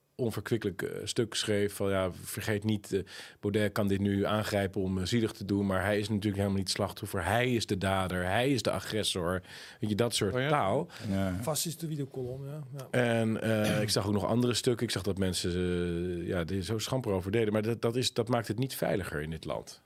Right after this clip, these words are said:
Speaker 1: En ik vind dat toch wel heel erg dat, ehm, ja, dat, dat zover is gekomen. Dat we nog steeds onwelgevallige meningen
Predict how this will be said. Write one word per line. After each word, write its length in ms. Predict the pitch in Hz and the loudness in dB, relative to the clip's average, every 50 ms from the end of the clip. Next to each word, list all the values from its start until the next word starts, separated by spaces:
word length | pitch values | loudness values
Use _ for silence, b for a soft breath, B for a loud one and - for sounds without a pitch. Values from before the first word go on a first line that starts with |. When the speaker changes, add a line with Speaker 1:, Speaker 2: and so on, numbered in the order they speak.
| - - | -12 -6
Speaker 1:
En 320 | - 101 101 101 101 - - - | -4 -2 -2 -2 -2 -4 -6 -6
ik 140 | - 131 117 | -6 -4 -2
vind 160 | - 151 139 | 0 0 2
dat 100 | 117 107 | 2 0
toch 100 | - 120 | 0 2
wel 120 | 120 120 104 | 2 2 4
heel 300 | 95 113 127 127 196 - | 4 4 4 4 2 2
erg 360 | - 127 113 90 82 80 - | 2 2 4 2 0 -2 -2
dat, 280 | - 95 87 80 - B B B B B B B B B B B - | -2 -2 -2 -2 -6 B B B B B B B B B B B -10
ehm, 680 | - - 98 101 98 95 92 92 92 90 90 87 90 90 80 B B B B B B - _ _ _ - _ _ - - _ _ - | -4 0 2 2 2 2 2 2 0 0 -2 -2 -4 -6 -8 B B B B B B -20 _ _ _ -20 _ _ -20 -20 _ _ -8
ja, 200 | - 123 127 113 | -4 -2 -2 0
dat, 140 | 104 107 101 98 - | 0 -2 -4 -4 -4
dat 160 | 120 107 98 - _ _ | -4 -4 -4 -6 _ _
zover 520 | - - 156 156 143 117 - 123 113 113 - | -2 0 0 2 0 0 0 2 2 2 0
is 140 | - 107 - | -2 -4 -4
gekomen. 540 | - - - - 156 147 117 92 90 90 | -6 -6 -2 0 2 2 2 0 -2 -4
Dat 180 | - 104 95 - | -4 -6 -6 -4
we 80 | - 107 | -4 -4
nog 140 | 104 - | -4 -4
steeds 580 | - - - 156 143 135 127 - - - - B B B B B B B B B B B B B B _ - - _ _ _ _ _ _ | -4 0 2 2 2 2 2 2 0 -2 -2 B B B B B B B B B B B B B B _ -20 -20 _ _ _ _ _ _
onwelgevallige 760 | - 165 160 147 131 123 107 - 110 104 123 113 107 92 - 104 | 2 4 4 6 4 4 2 2 0 2 2 2 2 0 0 2
meningen 400 | 117 127 127 110 98 98 101 | 2 2 2 2 0 0 -2